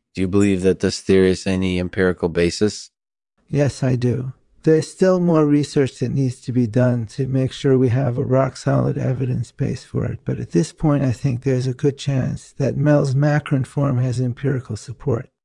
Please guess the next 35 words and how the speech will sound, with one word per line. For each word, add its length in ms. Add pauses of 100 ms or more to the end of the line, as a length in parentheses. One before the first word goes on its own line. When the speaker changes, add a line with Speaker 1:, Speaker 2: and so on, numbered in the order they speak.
(400)
Speaker 2:
Thanks 360
for 80
asking 420
me 100
about 360
it. 180 (160)
I 140
enjoyed 420
discussing 600
it 100
further. 500 (560)
Speaker 1:
That's 180
been 160
great, 280
Professor 400
Smolin. 480 (240)
I 100
really 300
enjoyed 260
talking 340
with 120
you. 160 (200)
Thanks 220
for 80
your 80
time. 480 (720)
Speaker 2:
No 240
problem 580
at 80
all. 300 (160)
Thank 260
you 100
for 120
having 480
me. 300